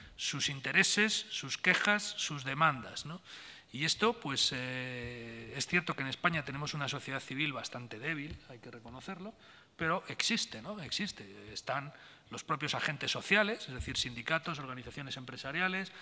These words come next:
organizaciones de consumidores, organizaciones de defensa del medio ambiente,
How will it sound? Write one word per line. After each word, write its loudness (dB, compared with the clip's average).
organizaciones -4
de -4
consumidores, 0
organizaciones -4
de 2
defensa 2
del -2
medio -4
ambiente, 6